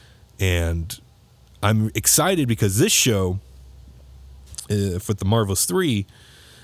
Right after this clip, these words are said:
is at the Tabernacle, and I absolutely love that venue.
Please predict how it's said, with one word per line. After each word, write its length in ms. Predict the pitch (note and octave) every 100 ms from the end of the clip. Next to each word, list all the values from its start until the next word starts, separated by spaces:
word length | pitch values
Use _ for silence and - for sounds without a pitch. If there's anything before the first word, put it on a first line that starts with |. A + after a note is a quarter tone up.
| - -
is 220 | G#2 G2
at 300 | G#2 G2+ G2 - -
the 420 | F#2 F#2+ F#2 F2 -
Tabernacle, 760 | C3 C3 A2+ F#2 E2+ - D#2
and 100 | F2
I 160 | B2+ D3+
absolutely 640 | C#3 - B2+ A#2+ G#2+ G2
love 360 | F#2+ A2+ A2 F#2+
that 200 | F#2 F#2
venue. 480 | G2+ F#2 F2 D#2+